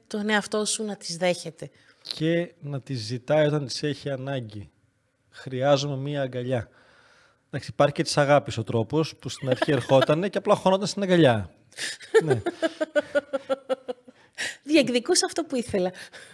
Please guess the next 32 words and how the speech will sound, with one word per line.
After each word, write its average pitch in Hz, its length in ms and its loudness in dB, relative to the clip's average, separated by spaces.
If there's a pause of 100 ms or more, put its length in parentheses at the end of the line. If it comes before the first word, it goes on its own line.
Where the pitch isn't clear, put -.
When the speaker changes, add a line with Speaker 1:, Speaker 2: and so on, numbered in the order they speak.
(460)
Speaker 2:
Τέλεια. 117 420 0
Και 190 160 -4
σταδιακά 139 460 2
έμαθα 165 220 4
κι 147 60 2
εγώ 147 100 8
να 147 60 6
το 139 100 2
δίνω 127 240 4
παραπάνω, 117 480 6
γιατί 139 60 4
ήταν 139 140 2
στην 139 160 -4
αρχή 120 220 0
μου 135 60 0
στο 117 100 -2
αποφασίζω, 117 520 2
που 120 120 -8
μου 123 80 -4
ήταν 127 140 2
λίγο 120 140 2
ξένο. 110 420 0 (960)
Γιατί 139 260 2
είχα 127 140 6
κι 120 100 0
εγώ 123 80 6
μπόλικες 123 420 4
πεποιθήσεις 113 340 0
περιοριστικές 117 840 -2
μεγαλώνοντας. 139 880 4 (720)
Και 170 200 0
είναι 185 480 4